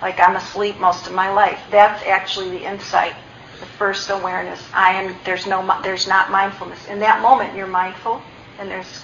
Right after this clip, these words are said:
you have enough concentration in the mind to notice it. So don't worry about getting too concentrated or trying to do it perfectly.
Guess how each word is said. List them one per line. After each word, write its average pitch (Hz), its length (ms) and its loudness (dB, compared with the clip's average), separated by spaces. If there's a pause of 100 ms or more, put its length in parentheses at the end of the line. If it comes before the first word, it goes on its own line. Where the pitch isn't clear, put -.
(120)
you 196 80 -4
have 196 140 2
enough 196 260 -6
concentration 196 800 -8
in - 60 -14
the 190 60 -10
mind 92 320 -6 (520)
to 202 80 -14
notice 180 400 -8
it. - 80 -10 (280)
So - 80 -8
don't 294 220 8
worry 277 300 8
about 220 340 6
getting 214 340 -2
too 254 200 -10
concentrated 196 1040 -4
or 196 140 -10 (400)
trying 214 240 2
to 202 80 -2
do 190 220 -2
it 196 140 -2 (340)
perfectly. 190 680 -8